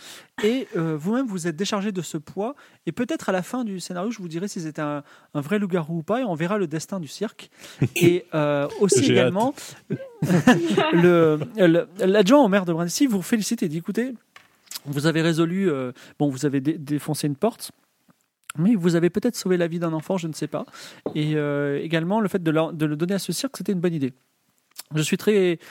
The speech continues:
Speaker 1: je suis très content que vous ayez tranché la question, même si je vais devoir, euh, je vais devoir avoir une petite explication avec, euh, avec l'église du coin. Ne perdons pas de temps,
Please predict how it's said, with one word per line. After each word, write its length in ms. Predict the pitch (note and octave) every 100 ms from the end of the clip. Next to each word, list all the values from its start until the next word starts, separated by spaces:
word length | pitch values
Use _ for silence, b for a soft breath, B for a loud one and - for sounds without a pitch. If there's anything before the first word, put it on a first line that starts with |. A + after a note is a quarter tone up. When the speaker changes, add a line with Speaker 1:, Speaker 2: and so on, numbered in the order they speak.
| B
Speaker 1:
je 60 | -
suis 80 | -
très 100 | C#4
content 260 | C4 A#3+
que 60 | G#3+
vous 140 | F#3+
ayez 80 | F3
tranché 260 | E3+ F3+ F#3+
la 80 | E3+
question, 420 | D#3+ - G3+ G3+
même 280 | A#3 F3 E3
si 160 | -
je 100 | E3
vais 60 | D3
devoir, 260 | D3 E3+
euh, 240 | D#3 C#3+ C#3 B B B B B B -
je 220 | C4+ -
vais 60 | F3+
devoir 180 | A3 G#3
avoir 180 | G3 F3 - B3+
une 160 | F#3 F#3+
petite 360 | G#3+ G3 G#3+ G3+
explication 540 | - F3+ F#3+ - B3
avec, 380 | F#3 F3+ F3+ -
euh, 560 | D#3+ D3 C#3+ C#3+ C3+ C#3 - B B B B _ -
avec 360 | F3+ A3 -
l'église 600 | F3+ E3+ F3+ F3+ B3 G#3
du 140 | E3 F3
coin. 320 | - F3+ D3+ B B B B B B B _ - _ _ _ _ -
Ne 140 | F3+ A#3+
perdons 280 | C4 A#3
pas 120 | A3 G#3
de 60 | _
temps, 260 | - G3